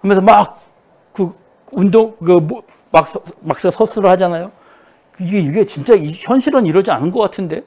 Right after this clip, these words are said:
현실의 가치가 어딨어? 보이는 건 물건뿐인데, 상품뿐인데.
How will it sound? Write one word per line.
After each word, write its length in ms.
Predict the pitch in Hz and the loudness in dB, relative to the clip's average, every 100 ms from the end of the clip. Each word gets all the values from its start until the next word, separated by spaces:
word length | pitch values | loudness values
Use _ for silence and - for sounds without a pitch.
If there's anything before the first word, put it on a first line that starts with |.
| - | -8
현실의 300 | 240 247 - | -6 -4 -6
가치가 420 | - - - 165 | -10 -14 -6 -4
어딨어? 480 | 135 143 - 175 - - - | -4 -6 -6 -6 -6 -14 0
보이는 300 | 185 226 214 | 4 4 2
건 140 | 185 | 0
물건뿐인데, 760 | 156 185 190 202 165 131 104 95 _ _ _ _ | 2 2 2 -2 -4 -4 -6 -10 _ _ _ _
상품뿐인데. 840 | - 240 233 240 233 196 151 107 | -10 -8 -4 -4 -2 -4 -2 -6